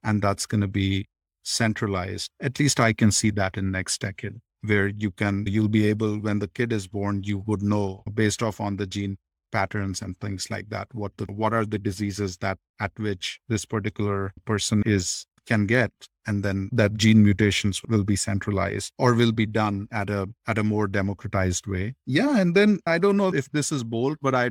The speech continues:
truly feel if once interoperability is centralized a lot of, or is mandatory across the board, and we have systems to support it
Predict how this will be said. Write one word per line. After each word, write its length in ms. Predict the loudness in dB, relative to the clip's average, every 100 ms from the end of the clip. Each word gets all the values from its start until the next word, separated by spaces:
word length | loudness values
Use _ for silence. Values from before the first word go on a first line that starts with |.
| -4
truly 300 | -4 -2 -2
feel 380 | -4 -4 0 0
if 240 | -2 -6 _ _ 0
once 460 | 2 4 0 -6 -12 -8
interoperability 840 | -6 -2 0 0 -2 -2 -4 -2 -4
is 100 | -4
centralized 640 | -6 -8 -6 -4 -4 -6
a 60 | -8
lot 220 | -6 -6
of, 100 | -4
or 180 | 0 0
is 220 | -2 -4
mandatory 600 | -2 -2 -4 -4 -4 -2
across 400 | -4 -4 -8 -8
the 100 | -8
board, 380 | -8 -6 -4 0
and 160 | 0 0
we 100 | -2
have 220 | -4 -6
systems 500 | -6 -8 -2 -2 -2
to 100 | -6
support 460 | -6 -8 -6 -4
it 140 | -4